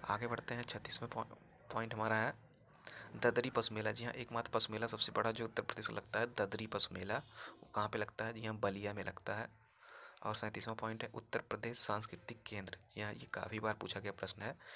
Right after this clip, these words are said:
कि उत्तर प्रदेश सांस्कृतिक केंद्र कहाँ पे स्थित है? ये इलाहाबाद में स्थित है, जिसका वर्तमान नाम प्रयागराज हो गया है। अड़तीसवाँ पॉइंट देख लेते हैं। जी हाँ, उत्तर प्रदेश उर्दू संस्थान की स्थापना कब की गई थी? जी हाँ, उन्नीस सौ बहत्तर में लखनऊ में स्थित है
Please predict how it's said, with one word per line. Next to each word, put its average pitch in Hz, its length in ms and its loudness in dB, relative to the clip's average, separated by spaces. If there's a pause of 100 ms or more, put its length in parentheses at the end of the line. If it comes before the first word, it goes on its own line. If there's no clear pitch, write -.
(160)
कि 107 80 -8
उत्तर 107 180 -2
प्रदेश 107 320 0
सांस्कृतिक - 560 0
केंद्र 107 260 0
कहाँ 107 200 2
पे 107 140 -2
स्थित - 260 -6
है? 123 120 -4
ये 110 180 -4
इलाहाबाद 104 520 0
में 110 120 -6
स्थित - 220 -12
है, 113 60 -8
जिसका 104 260 -6
वर्तमान 104 400 -2
नाम 113 180 -2
प्रयागराज 101 520 -2
हो 101 80 -6
गया 101 180 -6
है। 104 80 -6 (2000)
अड़तीसवाँ 117 440 0 (420)
पॉइंट 113 200 -2
देख 117 100 2
लेते 113 240 -2
हैं। 117 180 -6 (1040)
जी 110 200 -6
हाँ, 117 80 -4
उत्तर - 280 -4
प्रदेश 117 560 2 (600)
उर्दू 113 240 0
संस्थान 113 420 0
की 117 80 -6
स्थापना 110 340 0
कब 110 180 0
की 104 120 -6
गई 101 140 -4
थी? - 140 -10
जी 110 140 -8
हाँ, 120 140 -8
उन्नीस 110 300 6
सौ 110 60 -6
बहत्तर 107 360 0
में 120 120 -4
लखनऊ 107 320 -2
में 107 120 -4
स्थित - 280 -6
है 135 120 -4